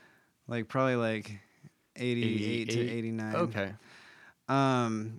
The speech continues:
Speaker 1: and rizza had a sing-, hit single, a hit solo single under the name Prince Rakeem called We Love You, Rakeem.
Speaker 2: Okay. <laughs>
Speaker 1: Yeah. <laughs> But rizza got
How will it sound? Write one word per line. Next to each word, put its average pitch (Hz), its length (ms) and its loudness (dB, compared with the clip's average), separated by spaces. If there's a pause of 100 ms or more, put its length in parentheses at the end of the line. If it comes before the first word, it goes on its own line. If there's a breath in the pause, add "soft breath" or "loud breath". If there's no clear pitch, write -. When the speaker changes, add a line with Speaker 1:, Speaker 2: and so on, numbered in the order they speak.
(120)
Speaker 1:
and 131 460 2 (200)
rizza 143 400 6
had 123 200 4
a 117 80 2
sing-, 127 400 0
hit 113 240 0
single, 113 580 -2 (640)
a 117 100 -4
hit 117 300 2
solo 143 400 4
single 107 640 -4 (1000 soft breath)
under 131 220 6
the 117 80 2
name 113 240 2
Prince 117 320 0
Rakeem 107 720 -2 (240)
called 110 320 0
We 113 140 0
Love 110 240 0
You, 120 100 2
Rakeem. 131 680 0 (200)
Speaker 2:
Okay. 135 760 6
<laughs> - 20 0
Speaker 1:
Yeah. 233 460 8
<laughs> 147 260 4 (600 loud breath)
But 160 260 12
rizza 175 240 6
got 143 300 4